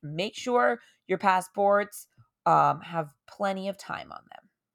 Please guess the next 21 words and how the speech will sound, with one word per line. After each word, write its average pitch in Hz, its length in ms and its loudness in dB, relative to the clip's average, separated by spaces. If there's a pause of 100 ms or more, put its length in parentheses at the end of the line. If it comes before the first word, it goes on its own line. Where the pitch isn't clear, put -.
(880)
All 269 120 10
right, 269 140 8
let's 247 160 2
talk 254 160 0
about 262 240 4
car 269 260 2
seats 196 320 -10
and 175 140 -8
strollers 226 760 2
and 175 240 -6
slings. 170 880 -6 (320)
Again, 180 360 2
you 147 60 -8
wanna 233 200 -6
be 302 140 -6
strategic 175 920 -8
with 127 180 -10
this. - 240 -8
I've 190 160 -2
done 226 220 -2
this 208 180 -6